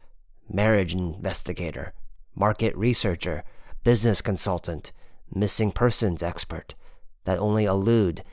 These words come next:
to the real nature of their work. With the law generally averse to all kinds of independent investigators and D I Y evidence gathering, mainland gumshoes are often even more private than their jobs suggest.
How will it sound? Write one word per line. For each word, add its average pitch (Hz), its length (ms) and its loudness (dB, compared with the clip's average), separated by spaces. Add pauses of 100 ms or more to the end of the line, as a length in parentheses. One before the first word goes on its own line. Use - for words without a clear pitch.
(140)
to 98 100 -4
the 92 100 2
real 104 240 4
nature 82 440 -4
of 62 140 -8
their - 140 -8
work. - 280 -8 (1600)
With 123 200 2
the 135 100 10
law 131 380 10
generally 120 500 8
averse 107 520 6
to 101 100 2
all 113 260 6
kinds 113 380 4
of 101 100 0
independent 101 640 0
investigators 92 960 0 (260)
and 104 220 2
D 110 180 2
I 107 200 6
Y 101 400 4
evidence 101 500 2
gathering, 92 580 -2 (320)
mainland 131 600 6
gumshoes 110 600 4
are 95 220 4 (140)
often 120 340 4
even 120 300 4
more 123 240 8
private 113 420 4
than 101 140 0
their 98 120 4
jobs 104 380 4
suggest. 101 600 2